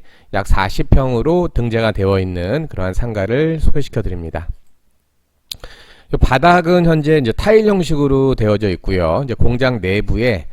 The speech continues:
이제 이쪽 왼쪽 부분이 이제 단독으로 사용할 수 있는 이제 화장실이 있는 그러한 구조, 그리고, 어, 천장에 보시면은 이렇게 시스템 에어컨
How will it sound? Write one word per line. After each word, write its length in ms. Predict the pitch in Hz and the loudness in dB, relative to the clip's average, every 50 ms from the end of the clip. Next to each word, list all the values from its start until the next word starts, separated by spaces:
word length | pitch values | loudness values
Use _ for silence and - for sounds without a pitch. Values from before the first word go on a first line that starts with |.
| - - _ _ _ _ | -18 -20 _ _ _ _
이제 120 | - - 104 | -10 -6 -6
이쪽 240 | 117 - - 127 101 | 0 2 2 2 2
왼쪽 500 | 101 107 123 127 - - 180 175 - - | 2 0 -2 0 0 0 0 2 0 -2
부분이 680 | 165 160 151 160 156 156 156 160 160 165 160 160 147 120 | -2 -2 0 -2 -2 -2 -2 -2 -2 -2 -2 -2 -4 -4
이제 200 | 95 104 98 95 | -4 -4 -4 -4
단독으로 480 | - - 113 110 120 143 143 139 131 | -4 -4 -2 -2 0 0 0 2 2
사용할 400 | - - 135 127 123 120 117 107 | 0 0 0 0 0 0 -2 -2
수 240 | - - 117 110 104 | -4 -4 -4 -4 -2
있는 300 | 98 98 104 131 156 151 | -2 -4 -4 -2 -4 -2
이제 100 | 135 - | -2 -2
화장실이 720 | - - 165 175 165 160 143 - - 120 120 117 113 - | -2 0 0 0 -2 -2 -4 -6 -6 -6 -4 -4 -4 -6
있는 480 | - 107 101 98 90 82 82 87 123 143 | -6 -8 -6 -6 -4 -4 -4 -6 -6 -6
그러한 280 | - 107 98 95 92 - | -6 -4 -4 -4 -4 -4
구조, 440 | - - 95 87 - 82 76 90 | -4 -4 -2 0 0 0 0 -2
그리고, 580 | - - 95 92 - 139 151 160 170 170 165 - - - - - - _ _ _ - _ _ | -4 -4 -6 -4 -2 0 0 0 0 -2 -4 -6 -12 -16 -20 -20 -20 _ _ _ -20 _ _
어, 140 | 113 104 - | -4 -2 0
천장에 420 | - 208 214 185 208 202 196 190 | 0 0 2 2 2 4 4 4
보시면은 760 | 165 151 131 123 139 139 135 131 135 135 135 135 135 131 113 - | 4 2 2 0 0 0 0 0 2 2 2 2 0 0 -2 -6
이렇게 340 | - - 98 87 80 73 82 | -8 -6 -4 -4 -4 -4 -6
시스템 380 | - - 202 180 - - 175 156 | -4 -4 -4 0 4 4 4 4
에어컨 460 | 127 110 101 - - 101 87 76 67 | 2 0 -2 -2 -4 -4 -4 -4 -6